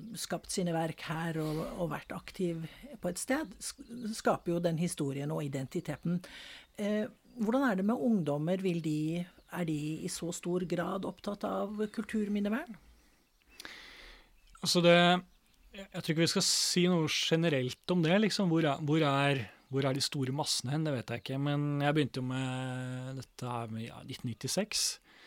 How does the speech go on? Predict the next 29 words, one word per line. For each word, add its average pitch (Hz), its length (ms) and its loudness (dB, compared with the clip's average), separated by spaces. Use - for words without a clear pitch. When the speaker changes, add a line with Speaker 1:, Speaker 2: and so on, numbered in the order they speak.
Speaker 2:
egentlig, 139 360 -2
så 151 100 -2
jeg 151 80 -2
har 160 60 -4
holdt 156 200 -4
på 120 100 -4
noen 123 320 -2
år. 170 160 0
Jeg 151 80 -4
ser 147 100 -2
jo 139 60 -2
det 139 80 0
er 143 80 0
mange 135 240 -2
flere 120 560 -2
unge 120 340 -2
nå 120 220 -2
som 123 180 -4
er 123 160 -6
opptatt - 380 -10
av 120 80 -8
kulturminnevern 117 880 -6
enn 139 160 -2
det 139 80 -2
var 117 340 -2
den 120 180 -2
gangen, 160 280 0
på 156 140 -2
nittitallet. 143 540 -2